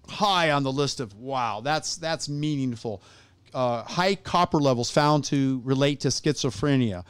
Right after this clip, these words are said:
uh, gluten, uh, intolerances, schizophrenia, and, uh,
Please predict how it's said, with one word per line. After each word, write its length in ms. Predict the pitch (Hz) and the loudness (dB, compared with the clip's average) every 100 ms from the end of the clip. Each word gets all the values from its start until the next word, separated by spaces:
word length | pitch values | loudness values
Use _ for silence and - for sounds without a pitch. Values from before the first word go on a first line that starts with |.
| - - | -20 -20
uh, 340 | 131 127 120 123 | -4 0 0 0
gluten, 760 | 123 139 165 202 175 156 139 131 | -2 0 4 2 0 -2 -2 -2
uh, 280 | 127 123 117 110 | -2 -2 -4 -2
intolerances, 680 | 139 - 156 147 139 - 113 - | -2 2 4 4 2 -2 -6 -2
schizophrenia, 840 | 143 - 131 147 139 135 123 120 | -2 -2 -4 -2 0 0 -2 -4
and, 420 | - 123 123 123 127 | -6 -4 -2 -4 -4
uh, 220 | 123 | -4